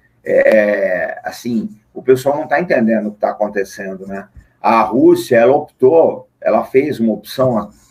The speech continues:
partir, eu acho que depois de Mariupol, ela optou, ela percebeu essa tática do ucraniano de defesa obstinada,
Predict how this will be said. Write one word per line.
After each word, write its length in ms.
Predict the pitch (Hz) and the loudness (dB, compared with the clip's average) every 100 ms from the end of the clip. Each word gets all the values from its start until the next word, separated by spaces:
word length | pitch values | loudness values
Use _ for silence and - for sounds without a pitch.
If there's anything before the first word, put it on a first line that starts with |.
| _ | _
partir, 400 | 127 110 - 120 | 0 0 2 2
eu 180 | 123 139 | 4 4
acho 160 | 143 143 | 4 0
que 60 | |
depois 400 | 131 123 139 147 | -4 -2 -4 -4
de 60 | 123 | -2
Mariupol, 800 | 127 123 104 - 120 123 101 - _ _ _ _ _ - | -2 0 -2 2 4 4 0 -10 _ _ _ _ _ -4
ela 280 | 110 123 139 | 2 4 2
optou, 420 | 160 - - 131 | 0 -6 2 4
ela 140 | 135 | 4
percebeu 760 | 135 180 190 - 165 113 139 127 | 2 2 2 0 -4 0 0 0
essa 220 | - 98 | -2 -6
tática 560 | - 107 107 - - | -2 -2 -4 -8 -10
do 100 | 98 | -10
ucraniano 600 | 95 101 104 104 107 120 104 | -10 -6 -4 -2 -2 -2 -2
de 100 | 98 | 0
defesa 500 | 104 104 107 104 104 | -2 0 -2 0 -2
obstinada, 800 | 95 - 101 104 139 107 85 | -6 -10 -4 0 0 -2 -8